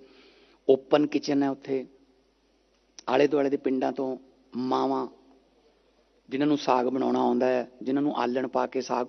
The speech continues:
ਘੋਟਣਾ ਆਉਂਦਾ ਹੈ, ਜਿਨ੍ਹਾਂ ਨੂੰ ਮੱਕੀ ਦੀ ਪਾਣੀ ਹੱਥੀਆਂ ਰੋਟੀਆਂ ਪਕਾਉਣੀਆਂ ਆਉਂਦੀਆਂ ਨੇ, ਉਹ ਉੱਥੇ ਆਉਂਦੀਆਂ ਨੇ।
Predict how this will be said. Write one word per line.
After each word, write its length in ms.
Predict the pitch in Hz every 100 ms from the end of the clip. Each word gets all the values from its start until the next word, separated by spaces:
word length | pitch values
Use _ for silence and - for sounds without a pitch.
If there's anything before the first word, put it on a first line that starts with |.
| -
ਘੋਟਣਾ 280 | 143 127 123
ਆਉਂਦਾ 300 | 117 113 120
ਹੈ, 140 | 117 - - - - - _ -
ਜਿਨ੍ਹਾਂ 140 | 135
ਨੂੰ 100 | 151
ਮੱਕੀ 280 | 139 - 135
ਦੀ 120 | 135
ਪਾਣੀ 360 | 131 131 127 131
ਹੱਥੀਆਂ 300 | 139 127 123
ਰੋਟੀਆਂ 340 | 117 - 123
ਪਕਾਉਣੀਆਂ 400 | 120 117 117 120
ਆਉਂਦੀਆਂ 280 | 117 110 113
ਨੇ, 160 | 110 110 - - - - - _ -
ਉਹ 140 | 160
ਉੱਥੇ 280 | 170 165 156
ਆਉਂਦੀਆਂ 320 | 135 110 131
ਨੇ। 120 | 131